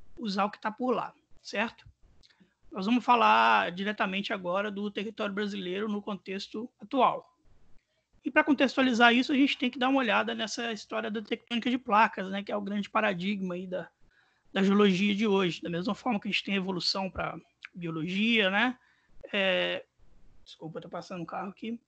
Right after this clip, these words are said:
A gente tem esse paradigma da tectônica de placas, pelo qual a gente entende aqui a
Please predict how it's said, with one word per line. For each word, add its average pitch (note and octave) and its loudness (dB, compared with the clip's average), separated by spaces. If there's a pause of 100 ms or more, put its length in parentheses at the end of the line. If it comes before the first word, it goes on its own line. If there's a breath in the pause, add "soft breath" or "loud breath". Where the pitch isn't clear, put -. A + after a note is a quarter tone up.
(920)
A - 0
gente A3 2
tem A#3 2
esse G#3+ 2
paradigma A3 4
da G#3 -4
tectônica A3+ -6
de A3+ -8
placas, G#3+ -4
pelo B3 -6
qual A3+ 0
a B3+ 2
gente A#3+ 0
entende B3 0
aqui G#3+ -6
a F#3 -6